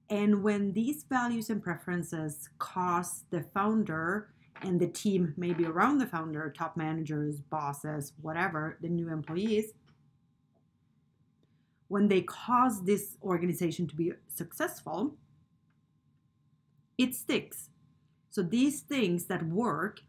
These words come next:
will actually stick in the culture and become the culture. Of course, no organization lives in a bubble. We are in a certain industry, industry, and this industry is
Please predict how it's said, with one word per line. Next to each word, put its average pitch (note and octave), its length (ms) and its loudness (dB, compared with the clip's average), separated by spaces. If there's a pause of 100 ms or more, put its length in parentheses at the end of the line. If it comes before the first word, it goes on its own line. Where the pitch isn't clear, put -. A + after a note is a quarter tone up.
(140)
will F#3+ 120 -2
actually F3+ 300 0
stick - 580 -6
in F3+ 160 0
the F3 60 2
culture E3+ 640 -6 (320)
and F3+ 160 2
become F#3 640 0
the E3 80 -4
culture. D3+ 580 -8 (1700)
Of - 160 -6
course, G3 340 0
no G#3 300 2
organization F#3+ 1040 2 (100)
lives E3 440 0
in E3 140 -4
a D3 40 -2
bubble. C#3+ 420 -6 (340)
We E3+ 160 2
are E3+ 340 0
in E3+ 300 0 (100)
a F3+ 80 -2
certain - 440 -4
industry, A#3 840 0 (380)
industry, G3+ 680 10 (380)
and F#3 160 4
this F#3+ 260 8
industry F#3+ 960 2 (180)
is F3 340 4